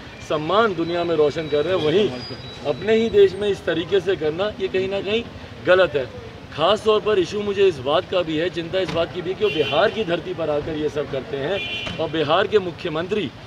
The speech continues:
जो उनके साथ मंच साझा करते नहीं थकते, जो उनकी बातें करते आजकल नहीं थक रहे अपने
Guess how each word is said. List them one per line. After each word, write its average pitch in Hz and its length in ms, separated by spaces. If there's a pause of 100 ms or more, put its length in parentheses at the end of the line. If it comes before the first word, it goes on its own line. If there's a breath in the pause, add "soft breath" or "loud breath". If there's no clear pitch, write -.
(220 loud breath)
जो 190 140
उनके 202 220
साथ 208 240
मंच 180 240
साझा 165 380
करते 190 300
नहीं 170 160
थकते, 123 340 (400 loud breath)
जो 185 140
उनकी 196 300
बातें 165 340
करते 202 260
आजकल 180 320
नहीं 175 140
थक 147 200
रहे 180 140
अपने 170 340